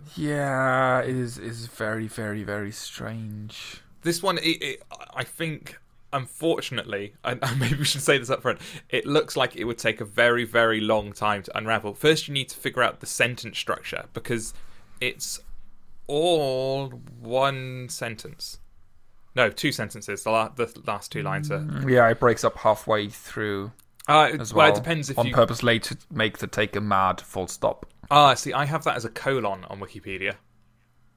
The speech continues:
Speaker 1: I have it as a full stop.
Speaker 2: Interesting. Okay, but it's, it's still
Speaker 1: Hmm.
Speaker 2: very complex in terms of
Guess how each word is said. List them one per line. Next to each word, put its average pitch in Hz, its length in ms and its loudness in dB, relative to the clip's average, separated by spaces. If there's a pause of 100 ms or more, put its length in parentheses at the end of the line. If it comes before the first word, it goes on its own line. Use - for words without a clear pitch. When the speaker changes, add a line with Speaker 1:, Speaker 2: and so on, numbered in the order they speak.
(580)
Speaker 1:
I 127 60 -6
have 120 140 -4
it 117 80 -8
as 117 100 -10
a 123 60 -14
full 120 180 -6
stop. 120 300 -10
Speaker 2:
Interesting. 117 560 -10 (120)
Okay, 113 340 0 (120)
but - 220 2
it's, - 320 -4
it's - 260 -2
still 143 300 0
Speaker 1:
Hmm. 110 100 0
Speaker 2:
very 110 380 4
complex 104 600 -6
in 107 100 -10
terms 101 340 -4
of 98 360 -8